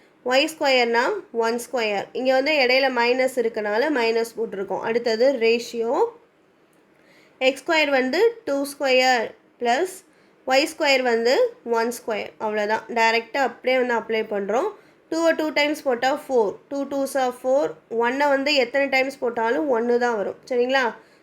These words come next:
So, ரேஷியோ டூவை டூ டைம்ஸ் போட்டா ஃபோர், ஒன்னை வந்து ஒன் தான் வரும் டூ டைம்ஸ் போட்டா. இப்ப நாலுல ம-, ஒண்ணு போச்சுன்னா மூணு, நாலு plus ஒண்ணு அஞ்சு.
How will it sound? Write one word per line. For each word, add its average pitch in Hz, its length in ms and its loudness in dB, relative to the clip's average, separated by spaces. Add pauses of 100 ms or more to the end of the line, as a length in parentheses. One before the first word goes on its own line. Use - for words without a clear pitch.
(100)
So, 254 100 -4 (140)
ரேஷியோ 240 480 2 (580)
டூவை 330 180 -2 (100)
டூ 302 60 -4 (120)
டைம்ஸ் 294 280 -2
போட்டா 262 240 0 (120)
ஃபோர், 285 340 0 (460)
ஒன்னை 277 240 2 (100)
வந்து 254 220 0 (800)
ஒன் 220 200 -2
தான் 233 160 0
வரும் 202 180 -6 (100)
டூ 233 160 -6
டைம்ஸ் 226 300 -2
போட்டா. 202 220 -10 (480)
இப்ப 269 200 2 (100)
நாலுல 294 420 2
ம-, 233 380 0 (120)
ஒண்ணு 269 220 4
போச்சுன்னா 254 380 -2 (140)
மூணு, 233 220 2 (680)
நாலு 262 400 0
plus 262 200 2 (140)
ஒண்ணு 233 200 2 (360)
அஞ்சு. 202 300 -4